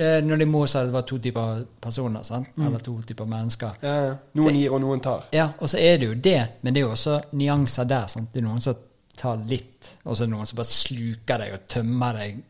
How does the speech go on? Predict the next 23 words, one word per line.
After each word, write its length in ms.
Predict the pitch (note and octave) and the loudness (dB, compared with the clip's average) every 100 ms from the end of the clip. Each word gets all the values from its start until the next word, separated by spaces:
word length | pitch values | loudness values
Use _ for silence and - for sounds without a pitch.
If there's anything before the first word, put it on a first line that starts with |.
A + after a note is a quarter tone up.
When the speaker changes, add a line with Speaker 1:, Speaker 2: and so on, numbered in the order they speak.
| _ _ _ - | _ _ _ -2
Speaker 2:
Ja, 200 | D3+ E3+ | 2 4
ja. 60 | |
Speaker 1:
umiddelbart, 560 | C3 C3+ A#2+ A2 G#2+ G#2+ | 4 2 2 -2 -6 -6
og 60 | A#2 | -4
så 60 | |
er 60 | C#3 | -2
det 40 | |
noen 120 | B2 B2+ | -2 -2
som 160 | C#3+ | -2
gir 160 | C3+ C3+ | -2 -2
litt, 380 | D3 A3+ C#4+ - | 0 -2 -4 -6
og 60 | D3 | -2
så 80 | E3 | 0
er 40 | |
det 60 | C#3 | 0
noen 100 | C3 | 0
som 100 | C#3 | 0
gir 180 | C#3 C#3 | 0 0
noe 140 | B2 B2+ | 0 -2
inn 100 | C3 | -4
i 80 | |
helvete 480 | A#2 C3+ A#2+ A#2+ B2+ | -4 -4 -4 -4 -6
mye. 220 | A2 A2+ | -6 -6